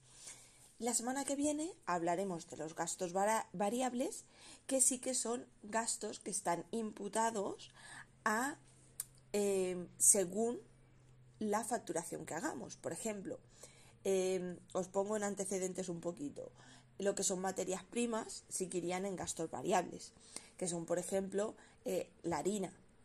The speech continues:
Va a depender si haces una tarta o si haces veinte tartas, la cantidad de harina.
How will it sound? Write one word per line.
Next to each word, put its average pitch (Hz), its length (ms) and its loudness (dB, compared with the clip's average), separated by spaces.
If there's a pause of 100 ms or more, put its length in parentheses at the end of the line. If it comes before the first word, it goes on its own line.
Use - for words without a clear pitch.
(400)
Va 175 260 2
a 170 40 0
depender 185 560 0 (160)
si 180 300 -2
haces 175 400 -4
una 180 240 -2
tarta 202 480 0
o 196 80 -4
si 185 120 -2
haces 170 340 -4
veinte 165 340 0
tartas, - 500 -4 (340)
la 165 120 -2
cantidad 156 440 -2
de 151 120 -4
harina. 151 360 -2